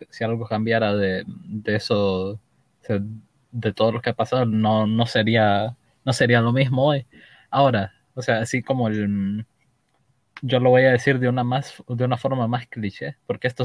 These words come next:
esto, esto se dice varias, en varios lugares, pero no sé si la gente lo, lo dice en serio. Por ejemplo, no cambiaría tal cosa porque no sería quien soy, y, y a pesar de que sea cliché, es cierto. Sin embargo,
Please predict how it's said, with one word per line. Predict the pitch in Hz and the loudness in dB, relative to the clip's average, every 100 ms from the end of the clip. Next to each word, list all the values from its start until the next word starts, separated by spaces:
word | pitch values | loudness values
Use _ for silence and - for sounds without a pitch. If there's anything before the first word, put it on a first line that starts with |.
| 117 | -4
esto, | 139 - 135 | -4 -4 -4
esto | 131 - - | -4 -8 -8
se | 101 | -6
dice | 120 - | -6 -6
varias, | 101 107 107 110 | -8 -6 -6 -8
en | 110 110 | -8 -4
varios | 113 113 107 | -4 -2 -4
lugares, | 107 110 117 123 - | -4 -2 0 0 -2
pero | 110 | -2
no | 113 | -2
sé | 123 | -2
si | 117 | -2
la | 110 | -2
gente | 113 120 107 | -4 -6 -4
lo, | 101 98 _ _ _ _ - | -4 -6 _ _ _ _ 0
lo | 117 | 0
dice | 113 107 | 2 -2
en | 95 | 0
serio. | 123 123 113 | 2 2 0
Por | - 113 | -4 -4
ejemplo, | 107 104 | -4 -4
no | 104 107 113 120 | -4 -2 -2 -2
cambiaría | 127 127 117 120 123 110 107 _ - | 0 0 2 2 2 0 -2 _ -8
tal | 113 120 | -8 -4
cosa | 139 147 143 - _ - _ _ _ - | -4 -4 -6 -10 _ -20 _ _ _ -4
porque | 113 107 - 107 101 98 95 92 92 92 92 90 90 110 _ | -2 -2 -2 0 2 0 0 -2 -2 -6 -8 -10 -12 -18 _
no | 117 | -8
sería | - 120 107 | -4 -4 -2
quien | 107 101 | -2 -2
soy, | 143 139 | 0 2
y, | 120 110 - | 4 2 0
y | 127 | 0
a | 123 | 0
pesar | 107 110 | -2 -4
de | 120 | -4
que | 127 | -4
sea | 120 135 | -4 -6
cliché, | - 139 - 123 | -6 -8 -8 -10
es | - | -8
cierto. | 139 - 120 - _ _ - | -10 -10 -16 -20 _ _ -4
Sin | - 185 165 | 2 4 6
embargo, | 123 107 107 127 143 | 6 6 6 2 0